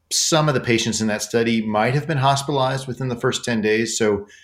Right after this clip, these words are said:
it's not exactly right that, uh, hospitalized, uh, patients couldn't get it, but first ten days after the test. And we, we've worked with the F D A to define a high-risk group.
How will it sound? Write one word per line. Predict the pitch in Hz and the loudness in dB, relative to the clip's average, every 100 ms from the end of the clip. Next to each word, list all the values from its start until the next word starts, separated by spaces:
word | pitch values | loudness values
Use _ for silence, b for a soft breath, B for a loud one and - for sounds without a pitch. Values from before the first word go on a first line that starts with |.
| b | b
it's | - - | -8 0
not | 113 | 2
exactly | 104 90 104 104 117 | 2 2 0 0 -4
right | 110 113 123 - - _ _ _ | -2 -2 -4 -8 -18 _ _ _
that, | 110 107 - | -4 -4 -6
uh, | - 98 | -8 -2
hospitalized, | 107 104 113 104 101 - - _ 120 | -2 -4 -4 -4 -2 -6 -10 _ -12
uh, | 107 | -12
patients | 110 107 - 107 98 - _ | -6 -6 -6 -6 -6 -8 _
couldn't | - 120 107 | -2 0 2
get | 123 | 4
it, | 127 123 | 2 2
but | 113 107 B B | 0 0 B B
first | - 143 143 | 2 2 2
ten | 117 | 0
days | 104 101 98 | 2 2 2
after | 95 - | -2 -4
the | 98 | -8
test. | - 123 233 - b b | -4 -2 -2 -8 b b
And | 127 131 135 | 0 0 2
we, | 135 131 135 - _ | 4 4 0 -10 _
we've | 120 113 101 | 0 0 4
worked | 123 135 | 4 4
with | 135 | 4
the | 110 | 4
F | 104 | 4
D | 113 | 2
A | |
to | 98 | 0
define | 92 92 117 110 | -2 0 2 2
a | 92 | 0
high-risk | - - 180 139 98 - | -4 -2 0 2 0 -2
group. | 117 110 110 | 0 0 0